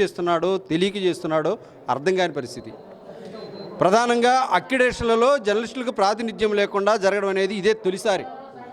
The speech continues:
ప్రతిసారి కూడా అక్రిడిటేషన్లు ఇచ్చేటప్పుడు జర్నలిస్టు సంఘాలు, వా-, ప్రధాన, ఆ, మా, ప-, సీనియర్ జర్నలిస్టులు సూచనల మేరకు అక్కడ అక్రిడిటేషన్లు ఇచ్చేటటువంటి తంతు జరిగేది.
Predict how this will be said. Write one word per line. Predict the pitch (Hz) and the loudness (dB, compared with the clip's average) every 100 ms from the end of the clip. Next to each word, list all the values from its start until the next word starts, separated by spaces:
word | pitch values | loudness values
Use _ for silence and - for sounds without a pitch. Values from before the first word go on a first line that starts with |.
| - | -2
ప్రతిసారి | 180 202 247 - 220 254 | -2 0 0 4 4 4
కూడా | 233 233 240 254 240 | 2 2 4 2 0
అక్రిడిటేషన్లు | 185 170 262 247 226 247 | -4 -4 -2 0 0 -4
ఇచ్చేటప్పుడు | 220 220 208 196 196 226 | -4 -2 0 -2 0 0
జర్నలిస్టు | 196 196 214 - 202 | 2 2 2 0 -2
సంఘాలు, | 180 180 185 185 190 - - - - | -2 2 2 2 0 -2 -12 -12 -2
వా-, | 170 190 175 | 2 4 2
ప్రధాన, | 180 185 220 214 | 2 2 4 4
ఆ, | 175 151 160 165 151 | 2 2 2 2 2
మా, | 156 147 143 135 127 | 0 0 2 0 -2
ప-, | 156 143 | -4 -2
సీనియర్ | 127 208 226 226 196 180 | -2 -2 0 2 2 0
జర్నలిస్టులు | 175 190 202 - 190 | 0 0 -2 -2 -6
సూచనల | 196 214 208 | -4 -2 0
మేరకు | 185 180 175 240 - - - | 0 0 0 -4 -6 -6 -2
అక్కడ | 175 220 | 0 2
అక్రిడిటేషన్లు | 208 180 175 262 - 233 | 2 0 0 -2 -2 -4
ఇచ్చేటటువంటి | 202 214 208 196 190 202 196 | 0 2 2 0 0 0 -2
తంతు | - 220 262 | -2 -2 0
జరిగేది. | 226 160 143 | -2 -2 -6